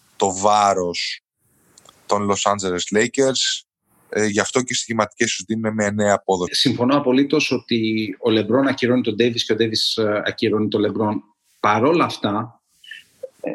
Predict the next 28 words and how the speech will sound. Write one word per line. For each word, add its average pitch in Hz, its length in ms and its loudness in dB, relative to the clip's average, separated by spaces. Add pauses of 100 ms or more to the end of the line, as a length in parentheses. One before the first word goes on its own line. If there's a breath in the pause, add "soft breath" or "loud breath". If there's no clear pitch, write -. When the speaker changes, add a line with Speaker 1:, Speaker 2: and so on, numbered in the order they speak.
(280 loud breath)
Speaker 2:
και 123 120 -4
πρέπει 165 200 -4
να 202 120 -2
πω 185 100 2
ότι 175 160 -2
συνολικά 120 520 0
συμφωνώ 143 460 2
εντελώς 123 360 2
μαζί 90 260 -4
σου. - 280 -6 (300 loud breath)
Ναι, 143 240 4
συμφωνώ 127 500 2
ότι 120 140 2
ο 113 60 4
Durant 113 460 2
είναι 120 180 2
από 113 100 -2
τα 107 60 0
μεγάλα 107 320 2
φαβορί, 95 480 0 (160)
διότι 104 300 0
μια 123 300 4
καταπληκτική - 580 -4
σεζόν, 107 460 2
όταν 101 180 0
επιστρέφεις - 460 0
από 98 180 0
ενάμιση 95 880 -2